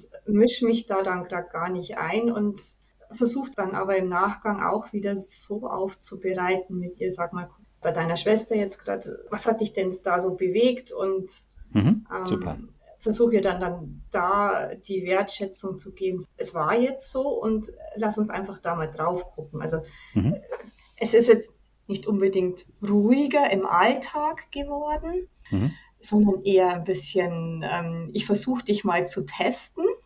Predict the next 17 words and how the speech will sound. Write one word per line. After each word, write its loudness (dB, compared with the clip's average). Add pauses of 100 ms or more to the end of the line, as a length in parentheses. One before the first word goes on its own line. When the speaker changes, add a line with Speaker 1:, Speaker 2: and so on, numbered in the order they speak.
(140)
Speaker 2:
Mhm. 4 (240)
Speaker 1:
Sowohl 8 (160)
Kinder 4
zu 0
Mama 6
als, -2 (280)
äh, 2
Kinder 6
unter 0
Kindern. 4 (300)
Speaker 2:
Mhm. 4 (260)
Speaker 1:
Aber, 4 (160)
ähm, -6 (560)
ja, 0
dadurch, 2
dass -8
die -8